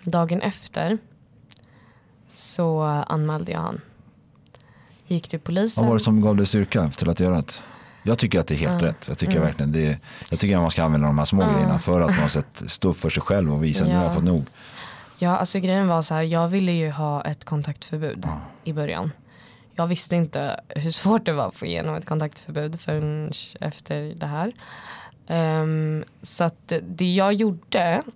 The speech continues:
Speaker 1: eh, samma dag var att jag ringde kvinnojour. Jag ringde alla de här olika numrerna bara för att få lite info kring hur det här går till.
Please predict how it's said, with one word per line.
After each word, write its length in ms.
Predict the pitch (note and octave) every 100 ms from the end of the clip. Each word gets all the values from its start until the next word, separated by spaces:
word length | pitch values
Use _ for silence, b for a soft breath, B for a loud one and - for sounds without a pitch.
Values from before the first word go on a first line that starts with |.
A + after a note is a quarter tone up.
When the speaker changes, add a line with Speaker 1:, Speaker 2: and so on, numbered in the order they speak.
| _ - _ -
Speaker 1:
eh, 100 | E3+
samma 280 | E3+ E3 D#3
dag 280 | E3+ F#3+ G#3+
var 60 |
att 100 | D#3
jag 80 | D#3
ringde 240 | D#3 D3+ D3+
kvinnojour. 600 | - D#3 D3+ - A3+ A#3
Jag 100 | E3
ringde 260 | D#3 D#3
alla 260 | D3+ D3+ D3
de 140 | C#3+
här 280 | C#3 C#3 -
olika 480 | D3 C#3+ - C#2+ C#3+ B B B B
numrerna 560 | E3 F3 E3 F3 F#3 F#3
bara 240 | E3+ D#3
för 140 | D3 D3+
att 80 | C#3+
få 120 | D3+
lite 500 | D3 - D3 C#3+ C#3+ - -
info 460 | D#3+ D#3 - C#4+ - - B B B B B B _ -
kring 240 | - D#3+ D#3+
hur 100 | D#3
det 60 |
här 80 | D#3
går 120 | D#3
till. 340 | D3+ D#3 G3+